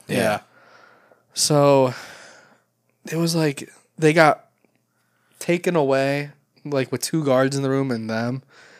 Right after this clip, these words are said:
Speaker 1: And they're, like, kinda holding them and writing everything that happened down or something like that. And this dude takes his knife while he's, like, talking to the dude and fucking stabs the gang leader in the throat.
Speaker 2: In the throat?
Speaker 1: All the way through the throat.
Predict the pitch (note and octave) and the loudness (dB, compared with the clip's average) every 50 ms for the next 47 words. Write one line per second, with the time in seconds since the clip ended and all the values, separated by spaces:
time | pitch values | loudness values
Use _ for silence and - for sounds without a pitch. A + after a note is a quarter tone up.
0 | - - - C3 C3 C3+ C3+ B2+ B2 A#2+ - C#3 C3 B2 A2+ B2+ B2+ B2+ B2 B2 | -20 -14 -2 2 4 4 6 4 2 0 -2 -2 -2 -2 -2 0 0 0 0 0
1 | A#2+ A#2+ A#2+ A#2 A#2 A#2 A#2+ A#2 A#2 A2+ - B2 A#2 A#2 A2+ A2 - - - B2 | 0 0 0 0 0 0 -2 -2 -2 -2 -4 -6 -4 -4 -6 -6 -8 -6 -4 -2
2 | A#2 A2+ A2 - B2 A#2+ A#2+ A2 - B2 B2 A2+ A#2 G#2+ G#2+ A2 A2 A2 G#2+ - | -2 -2 -2 -2 -6 -8 -8 -10 -12 -14 -8 -4 -4 -2 -2 -2 -4 -6 -6 -6
3 | - A#2+ A2+ - A#2+ A#2+ A#2 A2 - - A2+ A2+ A2+ A2+ - - _ _ _ _ | -6 -6 -4 -4 -6 -4 -6 -6 -6 -6 -6 -6 -6 -8 -10 -14 _ _ _ _
4 | _ _ _ _ _ _ _ _ _ _ - - - - _ _ _ _ _ _ | _ _ _ _ _ _ _ _ _ _ -18 -18 -18 -20 _ _ _ _ _ _
5 | _ _ _ _ _ _ _ - C#3+ C#3+ C3+ C3+ - D#3 D3 C#3 - C#3+ C3 A#2 | _ _ _ _ _ _ _ -4 -2 -2 0 2 2 2 2 4 2 2 2 2
6 | - - - D#3+ D#3 E3 D#3 D3+ C#3+ C3 B2 A#2+ B2 A#2+ - - C3+ B2 A#2+ A2+ | 0 2 4 6 6 6 6 4 2 2 4 4 2 0 0 2 2 2 2 0
7 | C3 C3 B2+ B2+ B2+ A#2+ B2 - C3 B2+ B2 A#2+ A#2 A2+ - - _ _ _ _ | -2 -2 -2 0 0 -2 -2 -2 0 2 0 0 0 -4 -10 -20 _ _ _ _
8 | _ _ _ - C#3 C3 B2 - - C3 B2 A#2 A2+ A2 A#2 A#2+ B2+ C3+ C3+ C3+ | _ _ _ 2 2 2 2 0 -4 -6 -6 -6 -6 -4 -2 0 0 0 0 -2
9 | - - - - - - _ - A#2+ A#2+ - - D3+ C#3 C3 - C#3 B2+ A2+ - | -8 -20 -20 -20 -20 -18 _ -8 -8 -6 -2 0 0 0 0 -2 -4 -2 0 -2
10 | - - C#3 A#2+ B2 B2 C3 C3 C3 B2+ C3+ C3 B2 B2+ A#2+ A#2+ B2 B2+ B2+ C3 | 0 2 2 4 4 4 4 2 -2 -2 -4 -2 0 0 0 0 -2 -2 -2 -2
11 | C3 C3 B2+ A#2+ A#2 A2 G#2+ - - - A#2 G#2+ G#2+ A#2+ B2+ - - - - - | -2 -2 -4 -6 -6 -8 -10 -10 -10 -8 -6 -4 -2 -2 -2 -4 -4 -6 -6 -6
12 | - F2+ E2+ E2+ F2 D3 C#3+ D3 D#3+ D#3 E3+ D#3 E3 D#3+ D#3 D3 - - D#3 D3 | -6 -6 -2 2 6 8 10 10 8 8 8 8 8 8 8 6 2 2 2 4
13 | C#3+ C#3 C3 - - C3+ B2 A2+ G#2+ F#2+ - | 2 2 -2 -2 -2 -2 -2 -2 -2 -4 -8